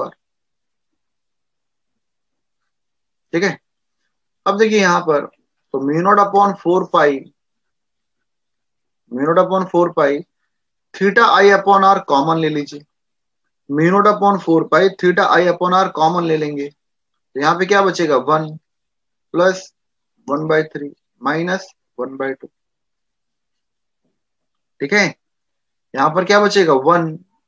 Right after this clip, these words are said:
यहाँ पर क्या बचेगा? वन upon three, और यहाँ पर क्या बचेगा? वन mi-, वन बाई टू। तो ये कितना आएगा आपका?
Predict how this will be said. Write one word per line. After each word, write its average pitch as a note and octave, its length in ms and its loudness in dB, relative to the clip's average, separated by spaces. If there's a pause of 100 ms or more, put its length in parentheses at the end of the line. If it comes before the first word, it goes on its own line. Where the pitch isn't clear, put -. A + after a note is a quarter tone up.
(100)
यहाँ C#3 160 -4
पर F3 160 -2
क्या G3 140 2
बचेगा? F3 320 0
वन D#3 160 -2
upon F#3+ 420 -2
three, D#3 240 -4
और C3+ 160 -4
यहाँ D3+ 160 -2
पर F3 140 -6
क्या F#3+ 160 -2
बचेगा? F3 340 -6
वन C3 260 -8
mi-, C#3+ 280 -6 (160)
वन C#3+ 180 -4 (140)
बाई F#3+ 240 -2
टू। - 180 -6 (800)
तो B3 520 -6
ये B2+ 40 -6
कितना F3+ 280 -6
आएगा F3+ 280 0
आपका? F3 360 -4